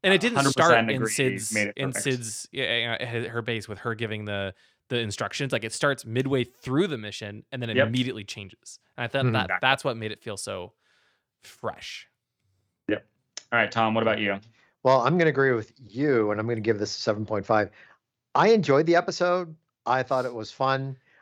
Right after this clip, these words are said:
Speaker 3: I do like seeing Ginji again. I do, like I mentioned before, wish they would have kept him out of the trailer. If they had him in the trailer, not have him ignite the lightsaber and just see it later. But, you know, it is what it is.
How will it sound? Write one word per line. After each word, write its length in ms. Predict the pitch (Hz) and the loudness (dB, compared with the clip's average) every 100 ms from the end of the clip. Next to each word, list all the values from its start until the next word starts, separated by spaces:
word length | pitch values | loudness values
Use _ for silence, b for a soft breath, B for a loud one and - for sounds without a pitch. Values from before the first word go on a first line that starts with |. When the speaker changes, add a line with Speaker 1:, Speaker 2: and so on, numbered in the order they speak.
| b 110 | b -8
Speaker 3:
I 120 | 107 | -4
do 180 | 110 123 | 0 2
like 140 | 127 | 2
seeing 260 | 131 123 117 | 0 -4 -4
Ginji 380 | 123 113 123 | -6 -4 -4
again. 340 | 117 120 120 123 | -2 0 0 -2
I 120 | 120 107 | -2 -2
do, 600 | 95 110 113 113 113 - - | 2 4 6 4 0 -4 -2
like 160 | 110 | 0
I 60 | 110 | 2
mentioned 360 | 110 107 117 101 | 0 0 -4 -8
before, 480 | - 107 104 104 b b b b | -2 2 4 2 b b b b
wish 260 | 113 120 | 4 4
they 120 | 127 113 | 2 2
would 180 | 113 | 2
have 160 | 107 - | 2 0
kept 220 | - 110 | -4 -4
him 160 | 117 104 - | -4 -6 -2
out 280 | 104 120 135 | 0 -2 -4
of 60 | |
the 60 | 127 | -6
trailer. 480 | - 135 139 147 147 B B - | 0 4 4 2 0 B B 0
If 180 | 120 | 2
they 100 | 110 | 2
had 200 | 98 110 | 2 2
him 80 | 131 | 2
in 80 | 143 | -2
the 60 | 131 | -2
trailer, 420 | 151 151 156 156 b b | 0 2 0 -2 b b
not 380 | 113 110 110 113 | -8 0 2 2
have 220 | 120 117 | 2 0
him 260 | 117 113 113 - - | 0 -4 -8 -12 -12
ignite 540 | 117 - 104 101 117 | -12 -12 -8 -6 -4
the 60 | 147 | 0
lightsaber 580 | 156 156 156 156 160 110 | 0 2 0 2 0 0
and 80 | 101 | -4
just 160 | 107 | -4
see 140 | - 95 | -2 -2
it 120 | - | 0
later. 280 | 104 123 151 | 2 4 4
But, 320 | 127 120 117 - | 6 4 4 0
you 80 | 131 | 2
know, 220 | 120 120 | 4 4
it 80 | 120 | 4
is 160 | 123 | 2
what 120 | 123 95 | 0 -2
it 80 | |
is. 200 | 78 76 | -4 -10